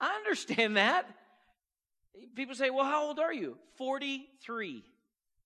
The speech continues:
I've had forty-three years of getting older. <laughs> Some people are like, "Well, I'm eighty or I'm a thi-," yeah. And the Holy Spirit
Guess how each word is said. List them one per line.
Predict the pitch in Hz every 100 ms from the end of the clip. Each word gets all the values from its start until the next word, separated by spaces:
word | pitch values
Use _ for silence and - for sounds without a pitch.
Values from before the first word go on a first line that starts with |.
| _ _ _ _ _ -
I've | 208 196
had | 202
forty-three | 202 226 240 254 247 - 240 226
years | 202 226 202 180 170
of | 151
getting | 196 196 202
older. | 208 180 110 - _ _ _ _ _ _ _ _ _ _ _ _ _ _ _ _ _ _ _ _ _ _ _ _ _ _ _ _ _ _ _ _ _ 415 _ _ _ _ _ _ _
<laughs> | 294 - 302 - 302 - - 269 - - - - 320 269 -
Some | 277 302
people | 277
are | 269
like, | 214
"Well, | 185 165 160
I'm | 208 240 233 202
eighty | 220 233 226 226 208
or | 165 208
I'm | 226 214
a | 214
thi-," | 220 233
yeah. | 214 320 311 - - -
And | 202 208
the | 190
Holy | 185 180 285 311 254
Spirit | - - 294 277